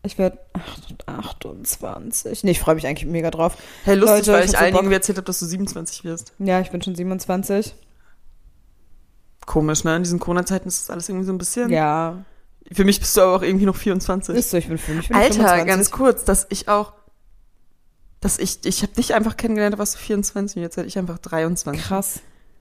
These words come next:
Speaker 1: So lange
Speaker 2: Das
Speaker 1: kennen wir uns
Speaker 2: ist
Speaker 1: schon.
Speaker 2: Wir sind quasi gleich alt, irgendwie.
Speaker 1: Verrückt. Das ist ja
Speaker 2: Jetzt.
Speaker 1: richtig crazy. Okay.
Speaker 2: Wir kennen uns echt schon lange, ja.
Speaker 1: Wild. Ja.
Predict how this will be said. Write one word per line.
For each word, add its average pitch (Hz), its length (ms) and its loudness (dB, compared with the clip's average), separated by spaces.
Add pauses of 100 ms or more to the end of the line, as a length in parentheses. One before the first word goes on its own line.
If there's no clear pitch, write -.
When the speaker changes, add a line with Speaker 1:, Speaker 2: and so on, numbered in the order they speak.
(160)
Speaker 1:
So 240 80 -14
lange 277 160 -2
Speaker 2:
Das 208 60 -4
Speaker 1:
kennen 175 200 -4
wir 175 80 -4
uns 185 120 -4
Speaker 2:
ist 190 60 -6
Speaker 1:
schon. 180 80 -6
Speaker 2:
Wir - 40 -4
sind 220 180 4
quasi 226 480 4
gleich 214 380 -2
alt, 147 320 0 (120)
irgendwie. 175 400 0
Speaker 1:
Verrückt. 226 440 2
Das 427 100 6 (120)
ist 302 100 2
ja 202 120 6
Speaker 2:
Jetzt. - 20 2 (180)
Speaker 1:
richtig 494 100 0 (140)
crazy. 175 560 4 (300)
Okay. 165 420 -10
Speaker 2:
Wir 269 80 -6
kennen 190 200 2
uns 208 80 -6
echt 190 180 -6
schon 180 160 -6
lange, 170 240 -8
ja. 170 180 -4
Speaker 1:
Wild. 180 540 -2 (800)
Ja. 240 320 4